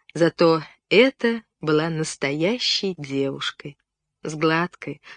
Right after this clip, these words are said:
розовой кожей, без всяких следов загара. Была она как-то отключена от всего окружающего или, может быть, включена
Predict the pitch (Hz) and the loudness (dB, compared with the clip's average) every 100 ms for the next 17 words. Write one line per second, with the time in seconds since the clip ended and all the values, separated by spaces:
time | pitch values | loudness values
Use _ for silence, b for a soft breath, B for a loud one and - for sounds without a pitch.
0 | B 156 185 190 175 160 151 _ 160 170 | B 4 6 6 2 -2 -4 _ -2 0
1 | 180 165 160 _ b b - 202 - - | -2 -6 -10 _ b b 2 2 2 -4
2 | - 311 - 220 - 156 143 170 180 156 | 0 2 0 -8 -4 -2 0 0 0 -2
3 | 151 147 139 139 - _ _ _ _ _ | -4 -4 -6 -8 -14 _ _ _ _ _
4 | 175 220 254 233 202 208 - 202 - 202 | 6 6 6 2 0 -4 -2 -4 -2 -4
5 | - 220 220 - 208 170 160 - - 147 | -6 -6 -2 0 2 2 0 -4 -8 -4
6 | 156 156 - 156 151 170 185 - - 151 | -2 -4 -6 -4 -2 -2 0 0 -2 -6
7 | 151 b b - 240 220 202 185 208 - | -12 b b 0 2 2 2 2 0 -2
8 | b - - 254 - - 226 262 311 | b -8 0 2 4 4 4 4 2